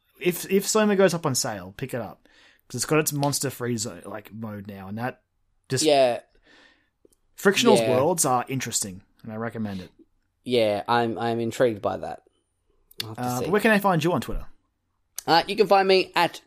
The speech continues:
Speaker 2: Jolly Mac, uh, where I haven't really been tweeting much. Um,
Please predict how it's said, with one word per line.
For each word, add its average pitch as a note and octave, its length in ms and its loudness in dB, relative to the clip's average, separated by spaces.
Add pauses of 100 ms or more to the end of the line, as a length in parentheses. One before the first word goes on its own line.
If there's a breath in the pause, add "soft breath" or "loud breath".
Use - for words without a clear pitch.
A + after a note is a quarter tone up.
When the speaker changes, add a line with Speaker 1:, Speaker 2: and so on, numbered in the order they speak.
(100)
Speaker 2:
Jolly D3 420 6
Mac, B2+ 420 0 (460 loud breath)
uh, C#3+ 380 8
where D3+ 220 6
I C#3+ 120 4
haven't D#3 160 4
really C3 140 0
been A#2+ 160 -2
tweeting A#2+ 260 4
much. A#2 420 -4 (220)
Um, A2+ 500 0